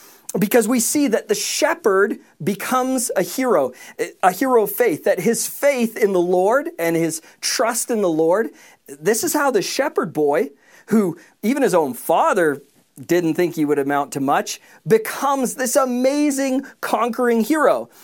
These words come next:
A-, and so if we read Hebrews eleven, we see, "And what more shall I say? For time would fail me to tell you of David,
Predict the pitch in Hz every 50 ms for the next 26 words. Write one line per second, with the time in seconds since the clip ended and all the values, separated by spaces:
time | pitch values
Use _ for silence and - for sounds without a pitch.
0 | - - - - - 233 233 226 240 240 240 - 269 254 233 240 240 233 220 208
1 | 185 208 247 269 277 277 269 220 - - - - - - 254 220 208 208 175 170
2 | 180 190 233 277 269 240 202 196 190 - - 254 208 175 202 220 214 254 262 254
3 | 240 247 262 277 269 233 - 277 247 247 269 269 240 - - 277 285 302 285 180
4 | - - _ _ _ - - - - - 233 247 233 240 240 226 254 269 262 269
5 | 254 185 - - 220 240 277 285 285 269 254 233 - 254 233 - - - 220 233
6 | 233 226 240 226 - 208 202 208 202 180 - _ _ - 139 - 175 165 165 156
7 | 127 113 -